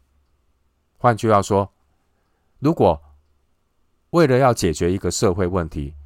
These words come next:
就要建立一个政府的机构，那么最终的结果就是形成极权主义。当百姓把解决社会问题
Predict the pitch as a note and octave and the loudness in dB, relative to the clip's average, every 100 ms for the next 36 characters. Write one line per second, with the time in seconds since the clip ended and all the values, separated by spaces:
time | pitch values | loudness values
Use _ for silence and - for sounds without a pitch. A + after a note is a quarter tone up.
0 | _ _ _ _ - C#3 C3 A#2 E3 C3 | _ _ _ _ -2 4 4 4 0 0
1 | A2 F#2 G2 F#2 - B2 F#2 - C#2 D2+ | -2 -4 -4 -4 0 0 0 -8 -12 -10
2 | - F2+ F2 F#2 D2 - - _ _ _ | -8 -8 -4 -4 -6 -14 -20 _ _ _
3 | _ - G2+ F#2 G#2+ G#2 G2 F#2 E2+ E2+ | _ -4 -2 -2 0 -2 -2 -4 -4 -4
4 | E2+ D2+ F2 E2 E2 - D#2 E2 D2+ C#2+ | -4 -6 -6 -8 -8 -10 -12 -10 -10 -12
5 | D2+ - _ - E2+ E2+ F#2 D#2+ D2+ D2+ | -16 -20 _ -14 -8 -8 -8 -10 -10 -12
6 | C#2+ B1+ D2 C#2 - _ _ _ _ _ | -14 -14 -14 -14 -20 _ _ _ _ _
7 | _ _ _ _ _ _ _ _ _ - | _ _ _ _ _ _ _ _ _ 0
8 | C3+ C#3+ C3 F2+ E2 - B2 F#2 F2 D#2 | 2 2 2 2 0 -2 -4 -2 -2 0
9 | D#2+ - E2+ D2+ E2+ - A2 G2+ F#2+ G#2 | -2 -4 -6 -4 -4 0 0 0 -2 -4
10 | F2 - D2 | -6 -10 -12